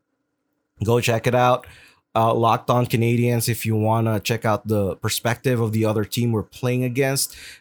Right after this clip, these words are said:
And also go check out my other podcast, the Weekly Nightly Podcast. We come out, uh, with an episode every Monday, uh, weekly. And there's four of us. Uh, there's Andrew, Dave, and Eric, and me.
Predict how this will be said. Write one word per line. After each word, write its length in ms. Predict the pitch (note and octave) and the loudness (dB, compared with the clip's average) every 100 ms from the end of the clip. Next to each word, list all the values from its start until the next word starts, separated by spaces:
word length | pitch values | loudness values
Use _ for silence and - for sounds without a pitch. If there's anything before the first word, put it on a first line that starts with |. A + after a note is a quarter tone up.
| _ - | _ 0
And 380 | C3 B2+ B2 | 2 4 2
also 380 | - A2 B2 C3+ | 2 0 2 0
go 180 | A#2 B2 | 2 0
check 240 | - B2 | 0 0
out 120 | A#2+ F#2+ | 0 0
my 120 | A#2 | 0
other 240 | G2 A2+ A#2+ | 0 0 0
podcast, 640 | - A2+ A#2 C#3 B2+ - | 0 0 2 0 0 0
the 60 | |
Weekly 420 | G#2 A#2 A2 A2+ A2 | 0 0 0 0 2
Nightly 360 | A#2+ A2+ A2 | 0 0 -4
Podcast. 560 | - G2+ G2 - G2+ - | -4 -4 -2 -2 -2 -4
We 60 | - | -6
come 200 | A#2+ A2+ | -2 0
out, 240 | A2 - _ _ _ _ - | 0 -2 _ _ _ _ -4
uh, 240 | A2 G#2+ A2 | 0 2 2
with 140 | A#2 | 2
an 80 | A#2 | 0
episode 420 | C#3 D3+ - C3+ | 0 0 2 2
every 220 | C#3 D#3 E3+ | 2 2 2
Monday, 540 | A2+ G#2+ G2 G#2+ A#2 _ _ _ _ _ _ - | 2 2 2 0 -4 _ _ _ _ _ _ -4
uh, 500 | A#2 A2+ G#2 G#2 G#2 G#2 | 0 2 4 2 2 0
weekly. 600 | B2 C3+ F2 F#2 G#2+ A#2 _ _ _ - | 0 -2 -4 -4 -4 -10 _ _ _ -8
And 340 | G2+ G2+ G2 G2+ | -4 -2 0 0
there's 500 | A2+ G#2+ - - - | 0 2 0 -2 -4
four 360 | - C3+ C#3+ A#2 | -2 2 4 4
of 100 | F2+ | 2
us. 480 | F2 A2 - - _ - | -2 -2 -6 -8 _ -4
Uh, 200 | G2+ F#2+ | 0 0
there's 220 | G2 F#2 | 0 -2
Andrew, 460 | - A2+ A#2+ B2+ C3 | -2 0 0 0 0
Dave, 340 | F#2+ F#2+ G#2 | 0 0 -2
and 120 | G#2 - | -4 -4
Eric, 320 | F2+ F2 F#2 | -4 -2 -4
and 140 | G#2+ | -4
me. 260 | E2 C#2 | -2 -4